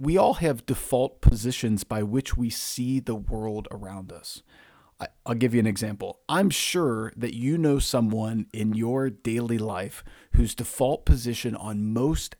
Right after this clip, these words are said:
actions or interactions is negative, is pessimistic, has a real sort of can't-do mindset.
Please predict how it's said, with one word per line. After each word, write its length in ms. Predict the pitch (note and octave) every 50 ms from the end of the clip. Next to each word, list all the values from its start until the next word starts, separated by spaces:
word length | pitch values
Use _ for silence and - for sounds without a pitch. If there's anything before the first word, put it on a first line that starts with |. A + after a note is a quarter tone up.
| _ -
actions 500 | A#2 C3 C3+ - - - C#3+ C3 C3 C3
or 140 | B2+ A#2+ -
interactions 800 | - A#2 G#2+ G#2 G#2 G#2 G2 G2+ - - G#2+ G#2 G#2 G2 - - - - - _ _ _
is 220 | - A2+ A2 G2 G#2
negative, 840 | G#2 G2+ G2+ G2 G2 F2+ - - - - - - - - - - - - _ _ _ _ _ _ _ _ -
is 180 | G#2+ G2+ -
pessimistic, 1080 | - _ - - C3+ B2 - - A2+ G2+ G#2+ G#2 - - - - - - - - - _ _ _ _ _ _
has 220 | _ - A#2+ A2+ A#2
a 80 | A#2
real 400 | A2 A2 A#2 A#2 A2+ A2 G#2+ G#2
sort 180 | - - A#2+ G2+
of 180 | F#2 - - -
can't-do 720 | - - - - A2 G#2+ - - A#2 - A2 A2 A2 G#2+
mindset. 720 | G#2 F#2+ F2+ G2+ G2+ G2 G2 - - F2+ - - -